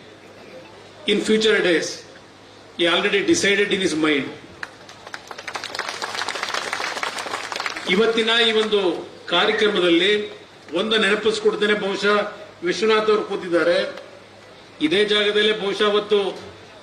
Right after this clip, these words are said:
ನಾನು ಈ ರಾಜ್ಯದ ಮುಖ್ಯಮಂತ್ರಿಯಾಗಿ ನಲವತ್ತೆಂಟಕ್ಕೂ ಹೆಚ್ಚಿನ ಶಂಕುಸ್ಥಾಪನೆ, ಉದ್ಘಾಟನೆ ಕಾರ್ಯಕ್ರಮಗಳು ಮಾಡಿದ್ದೇವೆ.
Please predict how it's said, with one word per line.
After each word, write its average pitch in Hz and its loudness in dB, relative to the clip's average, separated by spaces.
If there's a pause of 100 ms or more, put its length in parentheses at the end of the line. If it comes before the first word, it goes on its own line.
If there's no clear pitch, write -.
(360)
ನಾನು 180 2
ಈ 180 2
ರಾಜ್ಯದ 196 2
ಮುಖ್ಯಮಂತ್ರಿಯಾಗಿ 196 0
ನಲವತ್ತೆಂಟಕ್ಕೂ 202 0
ಹೆಚ್ಚಿನ 180 0 (840)
ಶಂಕುಸ್ಥಾಪನೆ, 208 0
ಉದ್ಘಾಟನೆ 202 0
ಕಾರ್ಯಕ್ರಮಗಳು 175 -2
ಮಾಡಿದ್ದೇವೆ. 151 -4